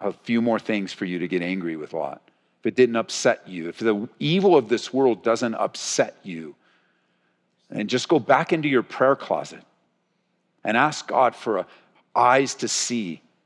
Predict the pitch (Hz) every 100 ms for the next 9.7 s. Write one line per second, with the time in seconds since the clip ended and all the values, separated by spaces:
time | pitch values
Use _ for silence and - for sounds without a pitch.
0 | _ - - - 113 104 87 90 90 -
1 | - 104 107 92 85 87 87 87 - _
2 | _ _ - - 151 135 135 101 95 90
3 | 90 95 - - - 135 123 101 120 113
4 | - 123 117 - 117 117 120 98 92 92
5 | 87 95 - 117 101 90 - 107 110 85
6 | - _ _ _ _ _ _ _ _ _
7 | _ _ _ _ 135 131 143 143 131 139
8 | 175 202 165 - 113 101 95 98 104 104
9 | 123 135 113 95 95 101 -